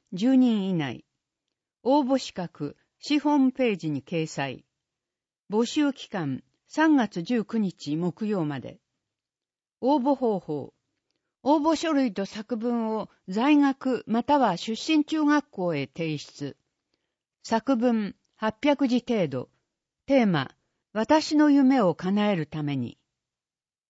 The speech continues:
応募書類、教育総務課、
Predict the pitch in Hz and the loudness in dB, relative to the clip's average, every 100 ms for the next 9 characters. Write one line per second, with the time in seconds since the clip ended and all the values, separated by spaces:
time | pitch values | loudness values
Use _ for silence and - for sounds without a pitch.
0 | _ _ - 277 285 277 240 254 190 143 | _ _ 0 2 4 4 2 0 -2 -4
1 | 135 _ _ _ - 294 320 302 285 - | -6 _ _ _ -2 2 2 2 0 2
2 | 269 240 226 - 190 175 | 2 2 0 -2 -4 -4